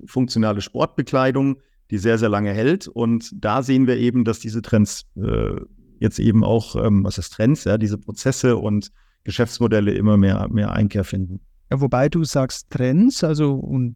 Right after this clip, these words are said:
Speaker 2: der Stefan auch gesagt hat, äh, die Handys werden immer teurer. Ich denke auch, das ist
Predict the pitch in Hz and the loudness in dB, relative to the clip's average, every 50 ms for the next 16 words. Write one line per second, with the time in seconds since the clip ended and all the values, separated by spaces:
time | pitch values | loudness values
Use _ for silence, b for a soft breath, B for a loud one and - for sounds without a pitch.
0 | - 120 123 - - 147 127 147 135 131 127 120 - 147 - 131 127 123 - 131 | -4 -2 -2 -2 -2 -2 0 0 0 0 -2 -2 -4 -4 -2 -2 -2 -2 -2 -2
1 | 123 120 - - 113 120 120 120 117 117 120 117 117 104 120 120 117 117 117 117 | -2 -2 -4 -6 -6 -4 -2 0 0 0 0 0 0 0 0 0 0 0 0 -2
2 | 117 - _ _ - 117 127 131 135 127 - 156 123 123 127 - 139 135 131 123 | -2 -6 _ _ -2 0 0 0 0 0 0 0 0 0 0 0 0 0 0 0
3 | - 110 117 117 127 139 - 160 175 185 - _ _ _ _ _ - - - - | -2 -2 -2 -2 -2 0 0 0 0 -2 -4 _ _ _ _ _ -20 -20 -20 -20
4 | _ _ - - - _ - - - - 135 127 117 113 113 113 123 - - 143 | _ _ -20 -20 -18 _ -12 -10 -2 2 2 2 4 2 0 -2 -4 -2 -2 -2
5 | 123 147 143 - - | -2 -2 -2 -4 -6